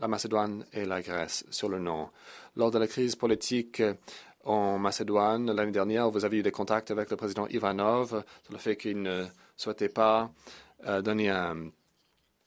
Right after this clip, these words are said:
son aval à une majorité parlementaire. Donc, euh, il bloquait la création du gouvernement. Est-ce que vous avez eu un, des contacts avec lui depuis la, la signature de cet accord ?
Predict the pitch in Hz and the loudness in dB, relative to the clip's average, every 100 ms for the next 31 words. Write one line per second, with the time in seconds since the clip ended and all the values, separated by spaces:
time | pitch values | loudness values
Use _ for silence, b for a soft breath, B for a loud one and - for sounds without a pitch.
0 | _ - - 123 113 110 110 113 101 98 | _ -12 -4 0 2 4 4 4 2 2
1 | 90 87 85 - B B 110 104 98 95 | 0 -2 -8 -18 B B -8 -4 -4 -4
2 | 92 95 107 107 107 104 104 107 98 98 | -4 -2 0 0 0 0 2 2 0 -2
3 | 101 95 87 85 - B B B - 92 | 0 0 -2 -8 -18 B B B -20 -10
4 | 92 - 92 85 87 - _ - 160 101 | -8 -2 -2 -2 -6 -14 _ -16 -6 -2
5 | 104 110 95 - 104 104 101 98 92 92 | 0 2 2 0 -2 -2 -2 -2 -2 -2
6 | 85 - 117 139 135 131 127 123 110 - | -4 -2 -4 0 0 0 0 -2 -2 -6
7 | 117 - 117 117 110 104 120 147 123 110 | -6 -6 -6 -4 -4 -2 0 0 2 0
8 | - 135 123 110 104 104 113 127 110 - | -2 0 2 0 -2 -4 -2 0 0 0
9 | 131 127 117 B B - 113 113 110 139 | 2 2 -2 B B -2 0 0 4 4
10 | 185 202 | 4 -2